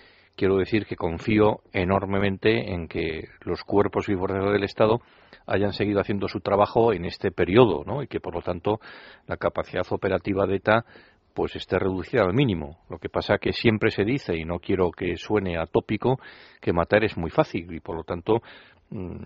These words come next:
yo creo que eta todavía, desgraciadamente, si quisiese, podría tener capacidad, pues, para matar a un, una persona, no quiero decir estamentos o colectivos, en un pueblo de Andalucía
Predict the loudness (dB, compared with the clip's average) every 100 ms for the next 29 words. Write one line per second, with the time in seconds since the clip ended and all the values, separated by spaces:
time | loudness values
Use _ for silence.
0 | -18 -10 -4 -2 -2 0 2 2 0 0
1 | 2 0 2 2 4 4 2 0 -4 -2
2 | 0 0 0 -2 -4 -4 -8 -6 -2 -2
3 | 0 -2 -6 _ -20 -20 -20 -14 -6 -4
4 | 0 0 0 -4 -6 -6 -6 -4 0 0
5 | -2 _ -20 _ _ _ _ -8 -6 -6
6 | -6 -4 2 2 2 -2 -8 -10 -10 -10
7 | -10 -10 -8 -8 -8 -10 -10 -6 -2 -2
8 | 0 -2 -2 -6 -8 -6 -2 -2 -2 -4
9 | -8 -8 -10 -12 -12 -12 -12 -10 -8 -6
10 | -4 -2 -2 -4 -4 -2 -2 -2 -4 -2
11 | 0 0 -2 -2 -4 -4 -4 -2 -4 -8
12 | -20 -20 -20 -14 -10 -6 -6 4 6 6
13 | 4 2 0 0 0 -2 0 -2